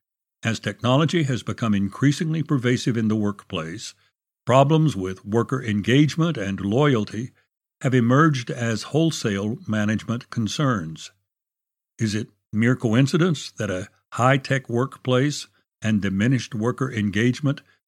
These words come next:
developed side by side? Probably not. What's striking is that Nesbitt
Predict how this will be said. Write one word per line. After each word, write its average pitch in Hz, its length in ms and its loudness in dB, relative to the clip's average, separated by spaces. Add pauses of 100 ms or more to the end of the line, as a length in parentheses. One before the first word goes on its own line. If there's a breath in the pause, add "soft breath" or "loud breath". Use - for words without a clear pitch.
developed 120 440 0
side 123 420 -2
by 113 160 0
side? 139 580 -2 (760)
Probably 185 440 0
not. 170 400 -4 (1160)
What's 139 220 2
striking 127 560 0
is 113 280 -2
that 107 180 -6
Nesbitt 135 420 2